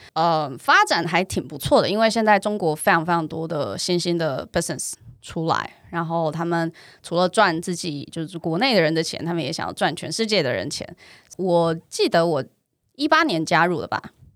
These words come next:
嗯，那个时候好像我在上海的这个陆家嘴的 office 才五层楼，然后现在可能已经有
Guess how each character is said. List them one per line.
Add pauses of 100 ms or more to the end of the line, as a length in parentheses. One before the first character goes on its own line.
(220)
嗯，
那
个
时
候
好
像 (400)
我
在
上
海
的
这
个
陆
家
嘴
的
office
才
五
层
楼， (480)
然
后
现
在
可
能
已
经
有